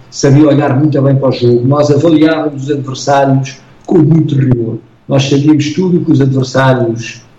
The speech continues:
eh, faziam. Portanto, que inclusive, eh, também gostávamos de descobrir como treinavam, eh, como se, como se, se portavam no treino.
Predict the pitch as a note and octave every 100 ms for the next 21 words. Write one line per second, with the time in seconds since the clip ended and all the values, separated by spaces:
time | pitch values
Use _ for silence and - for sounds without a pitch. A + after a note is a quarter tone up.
0 | - A#2+ A#2 A2 A2 - C#3 B2 A#2+ A#2
1 | A#2 - - - _ - C#3 C3+ D3 C3+
2 | D3 B2+ D#3 C#3 C3+ B2+ C3+ C#3 C#3 -
3 | C#4 C#3 C3 - - C3 B2+ C3+ D3 D3+
4 | C3 C3 B2+ B2 - A2+ A#2 - - _
5 | - - D3+ A2 D#3 D3+ D3 - D3+ C#3+
6 | C3+ C#3 C3+ C3+ B2+ B2 B2 A#2+ A#2+ A#2
7 | A#2 - - B2 C3+ B2 B2+ A#2 B2+ B2+
8 | B2 A#2